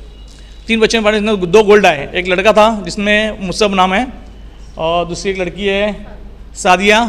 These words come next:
उसका भी गोल्ड आया है और एक साइन, उसका भी सिल्वर आया है। तो ऐसे तीन international हमारे इस मंथ में आए। हमारी मतलब बोशिडो के भी सिक्स month की journey में काफ़ी अच्छा रहा है अल्हम्दुलिल्लाह। अल्लाह का शुक्र है कि अभी जो हमारे बच्चे भी, अ, बारह तारीख को जो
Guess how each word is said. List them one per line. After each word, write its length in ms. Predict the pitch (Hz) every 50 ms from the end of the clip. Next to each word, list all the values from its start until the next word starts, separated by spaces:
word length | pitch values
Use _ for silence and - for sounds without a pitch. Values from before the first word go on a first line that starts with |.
| 180 - - - - - - - - -
उसका 220 | 180 - - 214
भी 80 | 202 208
गोल्ड 220 | 190 202 202 190
आया 220 | 202 202 202 208 202
है 160 | 208 214 214 214 - -
और 140 | 170 180 180
एक 180 | 190 185 - 196
साइन, 460 | - - 190 185 196 202 185 151 131 120 - - - - - - - - - - - - - -
उसका 240 | 160 147 - - 208
भी 60 | 208
सिल्वर 320 | 208 - 208 202 208 196
आया 220 | 185 170 160 147 135
है। 100 | 127 131
तो 160 | - - 202
ऐसे 140 | 190 175 214 -
तीन 220 | - 220 220 220
international 440 | 208 196 185 208 202 170 208 214 220
हमारे 260 | 202 196 196 220 226 220 - -
इस 140 | 208 190 -
मंथ 180 | 214 208 202 196
में 80 | 185 175
आए। 120 | 160 147
हमारी 240 | 151 156 175 190 208
मतलब 240 | 202 208 214 196 180
बोशिडो 340 | 185 175 - 226 202 208
के 100 | 202 214
भी 120 | 208 220 233 220 - - - - - -
सिक्स 220 | - - 254 220 214
month 160 | 233 233 220
की 100 | 220 233
journey 260 | 196 214 190 214 220
में 320 | 208 196 160 131 120 - - - - - - - - - -
काफ़ी 240 | - 185 175 202 233
अच्छा 360 | 226 190 - - 233 226 220
रहा 160 | 214 214 208 214
है 80 | 214
अल्हम्दुलिल्लाह। 380 | 202 202 208 208 208 202 208 208
अल्लाह 160 | 196 202 -
का 60 | 208 185
शुक्र 260 | 190 196 196 208 202
है 120 | 202 220 220 - - - - - - - -
कि 60 | - 190
अभी 140 | 190 202
जो 100 | 208 214
हमारे 160 | 208 202 202 202
बच्चे 220 | 196 202 - 214
भी, 200 | 208 214 214 220
अ, 80 | - - - - - - - 196 185 175 175 170 170 170
बारह 200 | 165 165 175 202 208
तारीख 180 | 208 208 202
को 60 | 208 208
जो 140 | 202 214